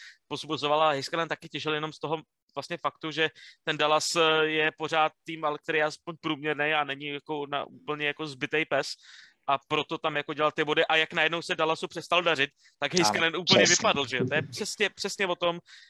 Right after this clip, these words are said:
Speaker 1: eh,
Speaker 2: A
Speaker 1: co teď
Speaker 2: právě
Speaker 1: jako
Speaker 2: to
Speaker 1: zažívá Dahlen.
Speaker 2: ti ofenzivní beci to takhle mají a jde to vidět na každém a právě jak se tady volalo potom výjmeňme Dahlina, tak za, aby jsme za něho nedostali ani, jako, jasně, něco bychom za něho dostali, ale hrozně by to neodpovídalo tomu, jak on by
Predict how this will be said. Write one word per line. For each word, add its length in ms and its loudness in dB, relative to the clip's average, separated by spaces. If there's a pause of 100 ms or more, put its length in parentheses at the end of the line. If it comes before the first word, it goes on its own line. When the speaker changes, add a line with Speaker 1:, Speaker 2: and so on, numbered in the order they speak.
(140)
Speaker 1:
eh, 280 0
Speaker 2:
A 40 4
Speaker 1:
co 180 0
teď 140 -2
Speaker 2:
právě 180 8
Speaker 1:
jako 80 4
Speaker 2:
to 40 2
Speaker 1:
zažívá 260 2
Dahlen. 340 -4 (640)
Speaker 2:
ti 180 4
ofenzivní 460 0
beci 260 2
to 120 -6
takhle 260 -2
mají 240 0
a 40 6
jde 120 -2
to 100 -6
vidět 260 -2
na 80 -2
každém 380 -2
a 40 -2
právě 240 2
jak 140 4
se 100 2
tady 160 0
volalo 400 -6
potom 280 -16
výjmeňme 400 -10
Dahlina, 380 4
tak 140 -2
za, 180 4
aby 140 -2
jsme 160 -2
za 100 -4
něho 140 -10
nedostali 480 0
ani, 200 -2 (320)
jako, 300 0 (240)
jasně, 300 0
něco 180 -2
bychom 220 -10
za 80 -12
něho 160 -18
dostali, 320 -2
ale 60 2
hrozně 260 -4
by 80 -10
to 100 -10
neodpovídalo 640 -4
tomu, 340 -4 (460)
jak 140 2
on 160 -2
by 140 2